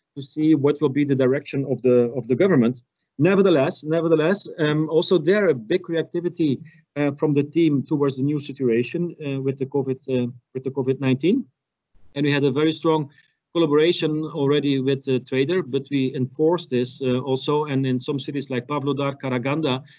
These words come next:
we are really now the main supplier to the convenience store. So this is also a big, um, big chance that we have, um, that we have taken, taken there. Furthermore, also from the S E O side, like in the other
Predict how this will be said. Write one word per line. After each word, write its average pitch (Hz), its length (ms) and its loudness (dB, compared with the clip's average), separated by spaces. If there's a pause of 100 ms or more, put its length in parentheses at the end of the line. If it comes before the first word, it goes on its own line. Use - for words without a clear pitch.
(240)
we 143 80 2
are 143 120 4
really 156 260 2
now 143 280 0
the 131 220 2
main 143 120 -2 (100)
supplier 131 340 -2
to 127 160 -4
the 120 200 -2
convenience 117 560 -2
store. 123 260 -2
So 123 180 -6 (220)
this 127 160 0
is 113 60 -6
also 127 380 -2
a 123 60 -4
big, 127 300 -4
um, 120 420 0 (640)
big 131 220 -4
chance 135 440 2
that 135 200 0
we 127 80 2
have, 120 260 -2
um, 120 340 -2
that 123 140 -4
we 127 60 -4
have 120 140 -6
taken, 120 420 -2 (380)
taken 123 240 0
there. 110 240 0 (580)
Furthermore, 180 500 4 (120)
also 143 400 2 (100)
from 147 160 2
the 139 140 0
S 139 180 -2
E 143 80 6
O 143 100 6
side, 185 380 -2
like 156 220 -2
in 143 80 0
the 135 60 2
other 147 140 4